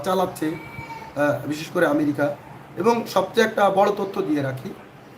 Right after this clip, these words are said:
এখানে এই তথ্যগুলো আসলে মিডিয়া দিবে না, আমরা বিভিন্ন ইন্টারন্যাশনাল, আহ, উম, যারা সাংবাদিক আছে তাদের মাধ্যমে আমরা পেয়েছি যে, আহ, ইসরায়েল,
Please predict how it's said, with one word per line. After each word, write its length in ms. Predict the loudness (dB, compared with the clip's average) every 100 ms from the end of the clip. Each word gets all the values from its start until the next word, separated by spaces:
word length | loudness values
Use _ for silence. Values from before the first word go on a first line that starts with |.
| -8
এখানে 300 | 0 2 2
এই 80 | 0
তথ্যগুলো 460 | -2 0 0 4 2
আসলে 260 | 2 0
মিডিয়া 320 | 0 2 2
দিবে 240 | 2 2 4
না, 100 | 2 -2 -12 -20 -20 -20 -6
আমরা 360 | -2 0 0 0
বিভিন্ন 600 | 0 0 0 4 4 2 -4 -8
ইন্টারন্যাশনাল, 800 | -2 2 2 2 0 2 2 2 -2 -14 -20 -20 -10
আহ, 360 | -4 0 0 0 -2
উম, 300 | -2 0 -2 -6 -8 0
যারা 380 | 2 2 2 -2
সাংবাদিক 440 | -2 2 2 2 0
আছে 180 | -4 -2
তাদের 260 | -4 -2 0
মাধ্যমে 460 | -2 -2 -2 -2 -4 -10 -12 -4
আমরা 160 | -2 0
পেয়েছি 380 | 0 0 0 -2 -2 -12 -20 -20 -20 -20 -16 -6
যে, 480 | 2 4 6 4 2 -4 -16 -20 -20 -20 -10
আহ, 340 | -4 0 0 -2 -8 -18 -20 -20 -18 -6
ইসরায়েল, 800 | -4 0 6 6 8 4 2 0